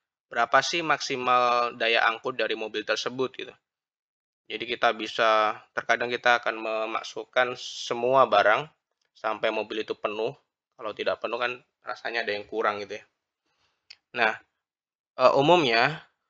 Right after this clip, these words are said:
untuk daya angkut mobil itu, eh, setelah semua orang masuk, seperti seven seater ya,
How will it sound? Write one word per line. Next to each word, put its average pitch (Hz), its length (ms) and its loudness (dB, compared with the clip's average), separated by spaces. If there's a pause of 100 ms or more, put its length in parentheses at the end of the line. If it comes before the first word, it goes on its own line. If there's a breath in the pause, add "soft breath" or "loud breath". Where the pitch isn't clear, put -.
(200)
untuk 123 560 0
daya 117 320 6
angkut 123 260 -4 (240)
mobil 123 460 0
itu, 120 320 -6 (400)
eh, 113 320 4
setelah 214 400 4
semua 117 480 -2
orang 117 240 4
masuk, 127 320 0
seperti - 320 -6
seven 110 320 -6
seater - 400 -2
ya, 107 120 2